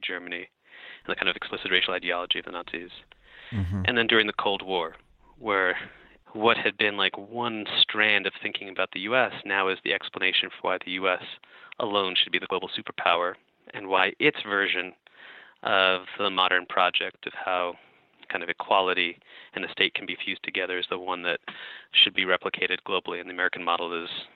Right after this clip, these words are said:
Speaker 1: the only legitimate model.
Speaker 2: It seems like the starting place for this story that Americans come to tell about themselves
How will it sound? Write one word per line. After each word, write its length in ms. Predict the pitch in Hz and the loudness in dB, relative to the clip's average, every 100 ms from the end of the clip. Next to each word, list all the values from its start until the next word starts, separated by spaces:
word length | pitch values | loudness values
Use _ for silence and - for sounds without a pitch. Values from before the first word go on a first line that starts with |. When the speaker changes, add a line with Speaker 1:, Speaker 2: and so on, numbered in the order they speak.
| - - | -10 0
Speaker 1:
the 140 | 78 | 0
only 180 | 87 85 | 0 -4
legitimate 420 | 82 - 82 - | -4 -6 -8 -12
model. 300 | - - - _ - - - | -10 -12 -14 _ -20 -20 -2
Speaker 2:
It 160 | 147 - | 0 2
seems 400 | 208 254 - - | 2 2 -2 -6
like 420 | 127 123 120 - - _ 107 | 0 2 2 0 -14 _ -2
the 100 | 104 | 0
starting 400 | - 120 110 101 | 4 4 4 4
place 220 | 107 101 | 2 2
for 100 | 101 | 0
this 160 | 98 | 0
story 340 | - 110 104 101 | 0 2 2 2
that 200 | 98 98 | 2 2
Americans 500 | 98 95 92 92 - | 2 2 0 -2 0
come 220 | 104 90 | 0 -2
to 60 | - | -2
tell 300 | 98 95 95 | -2 0 0
about 320 | 92 92 - _ - _ _ _ - | 0 -2 -4 _ -20 _ _ _ -8
themselves 800 | 98 98 92 107 92 87 - | 0 2 2 2 2 0 -6